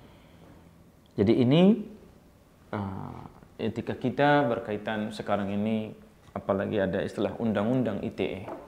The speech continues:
Billahi alaikum, demi Allah, ikhwat, ikhwatah, ke diri kita sendiri. Apakah kita ridho orang menjelek-jelekkan kita?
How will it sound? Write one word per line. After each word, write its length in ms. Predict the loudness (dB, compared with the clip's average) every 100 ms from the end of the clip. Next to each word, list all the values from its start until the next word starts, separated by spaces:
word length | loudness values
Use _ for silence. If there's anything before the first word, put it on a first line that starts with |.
| -20 -20 -20 -20 -20 -20 -20 -20 -20 -20 -12 6
Billahi 420 | 10 10 10 8
alaikum, 460 | 6 4 2 -2 -6
demi 240 | 0 2 4
Allah, 400 | 4 2 0 -4
ikhwat, 320 | -8 -8 -8 -10
ikhwatah, 720 | -8 -8 -12 -14 -16 -16 -6
ke 80 | 2
diri 240 | 4 4
kita 240 | 2 -2
sendiri. 640 | 0 0 2 0 -2 -10 -16 -20 -20 _ -16
Apakah 320 | -4 -2 -2
kita 300 | 0 2 4
ridho 400 | 4 4 4 2
orang 320 | 2 2 0
menjelek-jelekkan 480 | 0 0 0 0 -4
kita? 300 | -4 -6 -8